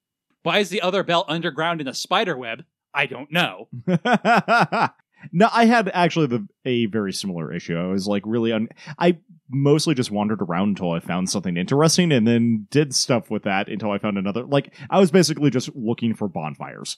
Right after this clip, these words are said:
Speaker 2: That was my entire goal.
Speaker 1: Yeah, 'cause it's like, "Oh, I found this. I must be going a right way, right?"
Speaker 2: Exactly.
Speaker 1: And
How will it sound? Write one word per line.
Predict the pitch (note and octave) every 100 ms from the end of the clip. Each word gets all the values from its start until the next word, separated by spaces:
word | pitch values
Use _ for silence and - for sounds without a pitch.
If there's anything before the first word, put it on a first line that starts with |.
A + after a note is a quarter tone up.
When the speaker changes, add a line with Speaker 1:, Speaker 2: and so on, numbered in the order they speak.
| -
Speaker 2:
That | A2+
was | A#2
my | A#2 G#2
entire | G2+ F#2+ E2
goal. | D#2 A#1+ - _ _ _ -
Speaker 1:
Yeah, | E3+ A2 -
'cause | D3+
it's | E3+
like, | F#3 F3
"Oh, | G#3
I | D#3+
found | D3+ F#3 C#3+
this. | B2 C3 G3
I | E3+
must | E3+ E3
be | -
going | C#3+ C#3 E3+
a | F3+
right | D3+ A#2+ A2+
way, | A2+ C#3+
right?" | C3+ E3+ A3
Speaker 2:
Exactly. | F#3+ C#3 C3 F2 - - _ _ _
Speaker 1:
And | A3